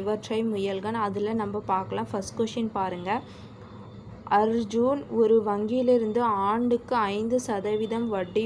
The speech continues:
வீதம் ரூபாய் ஐந்தாயிரம்க்கு கடனாக பெற்றார். மூன்று ஆண்டுகளின் முடிவில் அவர் செலுத்த வேண்டிய வட்டியையும் மொத்த தொகையையும் காண்கன்னு கேட்டுக்கிறாங்க. அப்போ ஃபஸ்ட்டு இதுல மூணுமே இருக்கிறது நம்ம எழுதணும். அசல்னா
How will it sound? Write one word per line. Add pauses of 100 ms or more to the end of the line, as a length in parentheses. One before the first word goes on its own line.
வீதம்
ரூபாய்
ஐந்தாயிரம்க்கு (140)
கடனாக
பெற்றார். (380)
மூன்று (240)
ஆண்டுகளின்
முடிவில்
அவர்
செலுத்த (120)
வேண்டிய (160)
வட்டியையும்
மொத்த (120)
தொகையையும் (120)
காண்கன்னு
கேட்டுக்கிறாங்க. (380)
அப்போ
ஃபஸ்ட்டு
இதுல
மூணுமே
இருக்கிறது (100)
நம்ம (140)
எழுதணும். (320)
அசல்னா